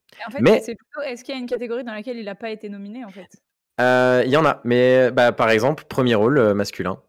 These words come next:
Speaker 2: Et on,
Speaker 1: Ah, ok.
Speaker 2: on va vite en parler d'ailleurs, mais, euh,
Speaker 1: Ok, pardon.
Speaker 2: <laughs> mais, euh, surtout,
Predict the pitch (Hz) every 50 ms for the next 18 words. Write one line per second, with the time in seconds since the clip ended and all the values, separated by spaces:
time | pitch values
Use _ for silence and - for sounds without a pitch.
0 | _ _ _ _ - 101 92 90 90 90 85 82 82 82 90 92 - 50 - -
1 | - - - 92 - - 90 90 90 90 101 95 - 98 87 87 85 85 85 85
2 | 87 92 90 92 90 92 92 92 50 - - - - - 180 - - - 196 196
3 | - - - - _ _ _ _ - - 131 - - - 156 131 - 139 123 107
4 | 127 - - - 196 226 220 190 175 - 113 113 117 117 117 117 117 117 - 135
5 | - - 190 233 220